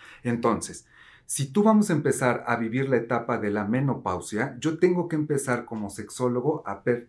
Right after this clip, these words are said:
tres, o sea, esa es mi técnica, mía, ¿eh? No es la general, es mi técnica. A ver, ¿qué traes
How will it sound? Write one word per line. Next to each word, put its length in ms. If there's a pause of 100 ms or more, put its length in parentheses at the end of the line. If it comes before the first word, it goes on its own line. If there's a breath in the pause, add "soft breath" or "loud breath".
tres, 480
o 80
sea, 180
esa 180
es 80
mi 280
técnica, 540
mía, 260
¿eh? 80
No 220
es 80
la 100
general, 360 (240 loud breath)
es 180
mi 160
técnica. 560
A 80
ver, 140 (1500 soft breath)
¿qué 160
traes 760